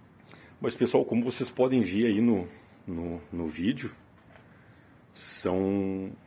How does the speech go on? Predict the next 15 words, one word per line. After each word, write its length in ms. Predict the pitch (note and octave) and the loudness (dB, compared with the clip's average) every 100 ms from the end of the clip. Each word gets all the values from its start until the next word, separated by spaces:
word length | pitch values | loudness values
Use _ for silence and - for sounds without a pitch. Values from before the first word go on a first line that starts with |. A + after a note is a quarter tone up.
| - - - - - - - - - - - - - - - | -20 -20 -20 -20 -20 -20 -20 -20 -20 -20 -20 -20 -20 -20 -14
são 160 | - G#2 | 0 4
belas 320 | G2 E2+ - | 4 4 2
caixas, 640 | A2+ G2+ - E2 - - - | 0 0 -2 -8 -10 -16 -20
estão 160 | - G2 | -4 -2
muito 280 | F2 A2+ A2 | 2 2 0
boas. 640 | E2 E2+ B2+ D3+ - - - - - - - - | -2 2 2 2 -4 -14 -20 -20 -20 -20 -12 -8
Esses 240 | - F2 | -8 -2
detalhes 460 | F2+ - F2 F2 E2+ | 0 2 0 0 -2
aí 80 | |
a 20 | E2 | -2
gente 220 | E2 E2+ | -2 -2
vai 100 | D#2+ | 0
resolver, 580 | D#2+ F2 F2 D#2+ F2 F3 - - - - - - - - - - | 0 -2 -2 -4 -4 -6 -16 -20 -20 -20 -20 -20 -20 -20 -20 -12
tá? 340 | D2+ D2+ G#2+ - - - - - - - | -10 -6 -6 -8 -18 -20 -20 -20 -20 -20
É, 800 | - F2 F2 F2 F2 F2 F2 F2+ | 0 4 6 6 6 6 4 0